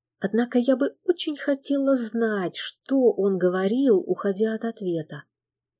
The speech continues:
Король Альгреда что-то задумал. Король Бертольд что-то задумал. И орудием в исполнении их тайных замыслов должны стать королевские дети.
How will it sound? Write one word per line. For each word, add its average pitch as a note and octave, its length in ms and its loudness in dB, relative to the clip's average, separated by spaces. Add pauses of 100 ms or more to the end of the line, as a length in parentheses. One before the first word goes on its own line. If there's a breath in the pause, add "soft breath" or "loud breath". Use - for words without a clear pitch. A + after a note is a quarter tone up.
(160)
Король A3+ 460 2
Альгреда A#3+ 800 4
что-то G3+ 560 -2
задумал. E3 920 -6 (460)
Король A#3+ 360 4
Бертольд G3+ 960 0
что-то F3+ 460 -2
задумал. F3 800 0 (460)
И G3 120 6
орудием G3+ 800 4
в E3+ 120 2
исполнении G#3 760 2
их G3 140 -4
тайных G3+ 400 2
замыслов F3+ 640 0
должны F3+ 380 0
стать A#3 360 -6
королевские A3+ 920 -2
дети. A3 580 -4